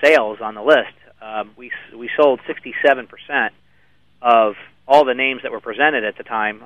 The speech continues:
Um, uh, we got through two hundred thirty-three names, and, uh, a hundred fifty-five of those sold.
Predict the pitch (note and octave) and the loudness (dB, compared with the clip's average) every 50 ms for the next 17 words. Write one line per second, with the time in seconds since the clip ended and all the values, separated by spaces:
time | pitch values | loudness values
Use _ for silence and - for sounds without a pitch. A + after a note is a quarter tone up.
0 | _ - G#2+ G#2+ G#2+ G#2 G#2 G#2 _ _ _ _ G#2+ G#2+ G#2 G#2 A2 A2 C3+ B2+ | _ -20 -20 -20 -20 -20 -20 _ _ _ _ _ -20 -20 -20 -20 -14 -4 -4 -4
1 | B2 - A#2+ A2+ - - D3 C#3 C3 A#2 G#2+ C3+ C3 B2 A#2 - C3 A#2+ A2+ B2 | -4 -4 -10 -8 -4 -2 -2 -2 -2 -4 -4 -4 -4 -4 -4 -8 -8 -8 -2 0
2 | C3+ C#3 C3 A#2+ A2+ G#2+ G2 A2 G#2+ G#2 G#2 G2+ A2 G#2+ G#2+ G#2+ G#2 G#2 G2 G#2 | 0 0 0 -2 -4 -8 -12 -12 -12 -12 -12 -8 -6 -6 -4 -4 -4 -6 -4 -4
3 | C3+ C3+ C3 A#2 - B2+ A2+ A#2 G#2 - C3 C3 C3 B2 G#2+ G#2 G2 - - - | -4 -4 -4 -6 -10 -14 -14 -14 -4 0 0 0 0 0 -6 -12 -16 -18 -2 2
4 | D#3+ D#3 C3 A2 G2+ G2+ | 2 2 2 2 -2 -8